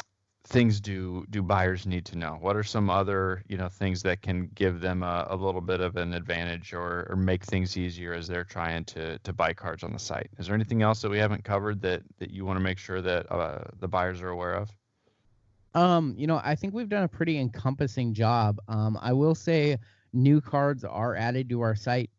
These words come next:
Speaker 2: twenty-four seven, three sixty-five. Um, so, you know, we always have consigners, you know, consigners sending us cards. We're always uploading cards into their account, and they're always pricing them out for sale. I will say that if you want to,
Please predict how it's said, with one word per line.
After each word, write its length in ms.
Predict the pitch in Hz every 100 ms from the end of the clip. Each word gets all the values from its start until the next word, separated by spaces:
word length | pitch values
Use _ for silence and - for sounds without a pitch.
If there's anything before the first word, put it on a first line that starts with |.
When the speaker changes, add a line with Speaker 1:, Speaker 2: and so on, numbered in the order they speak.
| -
Speaker 2:
twenty-four 600 | - 123 127 123 123 120
seven, 460 | 117 113 123 127 107
three 320 | 107 107 120
sixty-five. 920 | 120 123 - 120 107 104 120 151 156 - _ _ _ -
Um, 560 | 120 117 107 104 101 107 - _ _
so, 420 | - 135 123 120 107
you 180 | 92
know, 140 | 120 113
we 220 | 117 123
always 340 | 127 131 135
have 220 | 110 127 113
consigners, 640 | 127 113 117 120 120 113
you 60 | 120
know, 200 | 110 104 - - _ -
consigners 520 | - 131 135 123 120 110
sending 280 | 117 113
us 100 | 110
cards. 400 | 104 - 120 117 117
We're 180 | 101 -
always 380 | - 135 135 123
uploading 480 | 120 107 113 113 113
cards 280 | 110 113 107
into 180 | 110 104
their 160 | 104
account, 420 | 104 110 110 104 -
and 140 | 101 101
they're 180 | 95
always 260 | 92 113 101
pricing 420 | - 117 110 117
them 160 | 107 104
out 160 | 87
for 140 | - 110
sale. 480 | 104 113 127 151 - _ _ _ _ _ -
I 60 | 139
will 220 | 156 175
say 200 | 170 180
that 260 | 160 147 117
if 140 | 131
you 160 | 131 135
want 360 | 127 139 131 -
to, 400 | 143 135 131